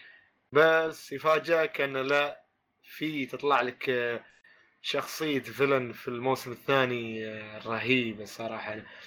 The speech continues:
شفت البنشر كيف نفسية؟ هذا نفسية أك-، أكثر من <laughs> البنشر.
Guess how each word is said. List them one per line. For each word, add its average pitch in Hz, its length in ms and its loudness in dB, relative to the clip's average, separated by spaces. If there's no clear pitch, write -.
شفت 160 420 2
البنشر 151 440 4
كيف 139 260 -2
نفسية؟ 165 560 0
هذا 147 160 0
نفسية 135 420 2
أك-، - 260 -4
أكثر 135 400 -4
من 131 180 2
<laughs> 135 160 2
البنشر. 131 540 0